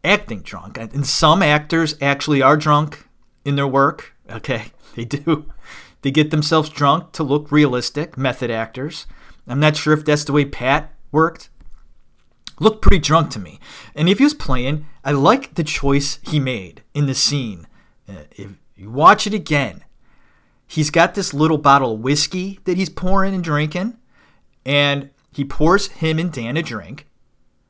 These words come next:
and it's empty. So he sets it aside. Moments later,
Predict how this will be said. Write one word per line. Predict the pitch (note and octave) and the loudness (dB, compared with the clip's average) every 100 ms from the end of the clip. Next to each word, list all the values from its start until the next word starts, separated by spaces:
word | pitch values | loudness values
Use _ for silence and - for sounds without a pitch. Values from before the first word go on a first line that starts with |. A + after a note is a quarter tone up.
| _ _ _ _ - | _ _ _ _ -6
and | C#3 C#3 C3+ C3+ - | 0 0 -2 -6 -8
it's | C#3 D3 | -4 -2
empty. | B2+ - D#2 - _ _ _ _ _ | -2 -6 -16 -20 _ _ _ _ _
So | - | -8
he | C3+ | -4
sets | C3+ D3 - | -2 -2 -2
it | A#2+ | -6
aside. | A2+ B2 G2 - - _ - - - | -8 -8 -10 -12 -20 _ -20 -20 -8
Moments | C#3 F#3+ A3 - | 2 4 4 0
later, | D3+ D#3+ D#3 F#2 - | 0 0 0 -4 -14